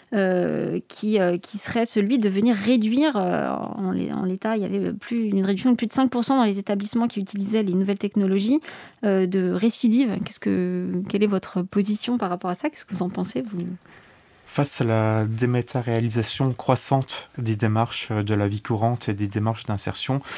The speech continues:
Speaker 2: les personnes détenues se retrouvent en effet face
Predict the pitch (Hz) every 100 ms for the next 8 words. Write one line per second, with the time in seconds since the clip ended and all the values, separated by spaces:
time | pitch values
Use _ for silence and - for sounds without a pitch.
0 | - - - 113 110 117 - 123 117 110
1 | 104 - 135 139 - 101 101 - 131 131
2 | 110 101 - 123 127 113 104 -